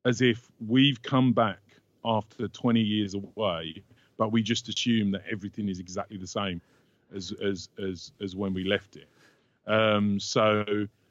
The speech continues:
w-, and, and, and in this song, there's references,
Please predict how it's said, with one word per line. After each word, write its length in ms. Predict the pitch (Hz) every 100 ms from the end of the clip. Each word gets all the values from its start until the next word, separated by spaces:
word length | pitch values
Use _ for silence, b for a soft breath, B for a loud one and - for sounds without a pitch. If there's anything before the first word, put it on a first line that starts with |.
| _ -
w-, 460 | 127 - 123 123
and, 160 | 127 131
and, 220 | 120 127
and 240 | 123 127
in 260 | 131 139 139
this 160 | 131 127
song, 340 | 139 123 113
there's 240 | 104 101 -
references, 640 | 120 120 120 104 107 101